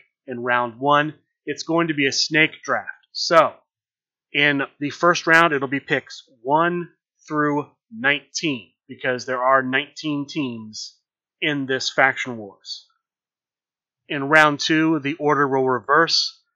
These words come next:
It'll go from pick nineteen to pick one. Round three will go from one to nineteen, four from nineteen to one, on and on. There should be eight rounds because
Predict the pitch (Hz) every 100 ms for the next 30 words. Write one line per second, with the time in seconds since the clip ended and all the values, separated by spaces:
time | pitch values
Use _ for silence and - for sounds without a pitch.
0 | _ _ - 143 131 127 139 139 143 _
1 | _ _ - 143 131 127 - _ _ -
2 | 165 - - _ - 120 139 156 - 160
3 | 156 160 147 _ _ _ - 139 - 135
4 | - 110 143 151 156 147 _ _ _ _
5 | _ _ _ 127 127 123 - - 147 147
6 | 147 139 _ _ _ _ _ _ - 127
7 | 127 131 - 120 120 117 110 110 101 -
8 | 165 160 156 151 151 - 143 139 135 131
9 | - _ _ _ - 131 127 127 127 120
10 | 110 120 131 135 131 135 _ _ _ 143
11 | 151 156 151 147 143 131 175 156 147 139
12 | - - 160 175 - _ _ 131 147 165
13 | 170 180 175 - _ _ _ - 139 151
14 | 143